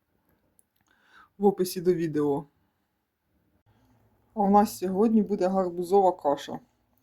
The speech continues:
Бабуся поставила варити. Завжди хочу, перед тим, як, ну, як поставлю варити гарбуза,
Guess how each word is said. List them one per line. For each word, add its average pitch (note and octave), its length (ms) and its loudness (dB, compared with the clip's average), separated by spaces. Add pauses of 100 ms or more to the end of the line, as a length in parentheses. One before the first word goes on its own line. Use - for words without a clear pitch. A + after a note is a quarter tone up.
(500)
Бабуся G3 380 -4
поставила F#3+ 520 2
варити. A3 540 2 (840)
Завжди G3+ 340 0
хочу, A3+ 420 0 (300)
перед G3+ 160 -2
тим, A3 100 4
як, G3+ 220 0
ну, C4+ 60 0
як A#3+ 140 4
поставлю A3 360 2
варити G#3+ 280 4
гарбуза, A#3 420 -4